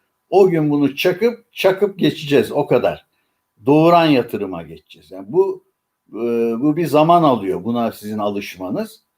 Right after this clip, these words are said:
Ha, o işte yatırım odur, doğuracak. Yani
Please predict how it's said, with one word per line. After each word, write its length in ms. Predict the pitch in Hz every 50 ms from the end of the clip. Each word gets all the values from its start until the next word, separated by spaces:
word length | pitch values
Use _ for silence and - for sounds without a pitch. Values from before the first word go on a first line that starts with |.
| _ _ _ _ _ -
Ha, 180 | - - - -
o 260 | - 233 233 202 -
işte 280 | - - - - - 151
yatırım 460 | 139 139 147 143 - - 156 175 165
odur, 340 | 151 139 123 - 95 90 90
doğuracak. 720 | 123 135 139 139 139 135 131 127 120 120 95 82 - _ _ _ _ _ _ _ _ _ _ _
Yani 320 | - 98 90 85 85 82